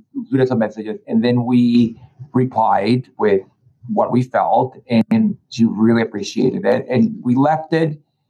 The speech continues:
that, frankly, this is all about the kids. And so when my children are old enough,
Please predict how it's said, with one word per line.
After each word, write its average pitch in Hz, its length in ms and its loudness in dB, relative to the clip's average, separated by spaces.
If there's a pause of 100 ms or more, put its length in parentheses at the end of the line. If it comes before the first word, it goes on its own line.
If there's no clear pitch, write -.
(140)
that, 127 160 -2
frankly, 147 560 -2
this 131 140 -2
is 139 140 0
all 117 160 0
about 107 180 -4
the - 80 -20
kids. - 420 -2
And 117 160 0
so 123 200 0
when 123 200 0
my 117 160 0
children 127 540 -2
are 120 260 0
old 107 180 -2
enough, 131 380 -2